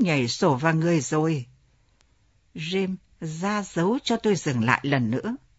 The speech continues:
Anh nói thì thào, "Scout, em có thể cởi cái áo đó ra không?" "Chắc là được, nhưng em không mặc đồ nhiều bên trong." "Anh có mang váy cho em đây." "Em không mặc được nó ở chỗ tối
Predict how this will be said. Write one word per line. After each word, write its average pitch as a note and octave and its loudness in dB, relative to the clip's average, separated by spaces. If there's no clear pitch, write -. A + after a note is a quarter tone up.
Anh G3 -2
nói F#3+ 2
thì D#3 2
thào, B2+ -4
"Scout, F#3+ -8
em F3 -4
có A3+ -4
thể C#3 -2
cởi B2 -2
cái D3 -8
áo F#3+ -4
đó G#3+ -2
ra A3 -4
không?" A#3+ -4
"Chắc G3+ -8
là C3 -2
được, D3+ -2
nhưng A3+ 0
em B3 2
không B3+ 0
mặc F#3+ -2
đồ F#3+ 4
nhiều F3 4
bên A#3+ 2
trong." B3+ 0
"Anh F#3 -2
có A3+ 0
mang G3 -2
váy F3 -2
cho A3 -4
em F#3 -4
đây." F3 -6
"Em G3 -4
không A#3 -2
mặc E3 -4
được D3+ -6
nó E3+ 0
ở D#3 0
chỗ A3 0
tối B3 2